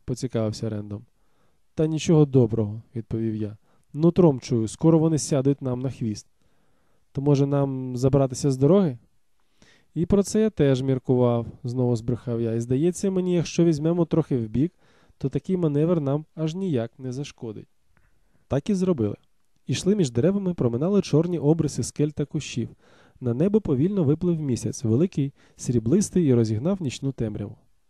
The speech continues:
«Мені постійно здається, що пройти не зможемо», — раптом сказав Рендом. «А ти у це віриш?»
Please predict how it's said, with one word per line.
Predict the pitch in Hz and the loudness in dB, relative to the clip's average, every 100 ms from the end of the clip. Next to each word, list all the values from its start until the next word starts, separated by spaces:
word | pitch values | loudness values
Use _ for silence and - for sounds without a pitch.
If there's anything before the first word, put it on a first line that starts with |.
| _ _ _ _ _ - | _ _ _ _ _ -4
«Мені | 147 180 | 0 2
постійно | 175 - 214 180 | 2 2 2 4
здається, | 139 151 208 143 | 4 4 4 2
що | - 147 | 2 2
пройти | 143 139 - | 4 4 4
не | 185 | 2
зможемо», — | 160 139 110 110 110 - _ _ | 2 2 2 0 -6 -10 _ _
раптом | - 110 - 110 | -4 -4 -4 -8
сказав | 104 - 110 107 | -6 -4 -2 0
Рендом. | 107 104 104 - _ _ _ _ _ _ _ _ _ _ _ _ | -2 -6 -10 -12 _ _ _ _ _ _ _ _ _ _ _ _
«А | 120 | -8
ти | - | 2
у | 135 | 4
це | - 143 | 4 4
віриш?» | 143 175 156 | 4 4 0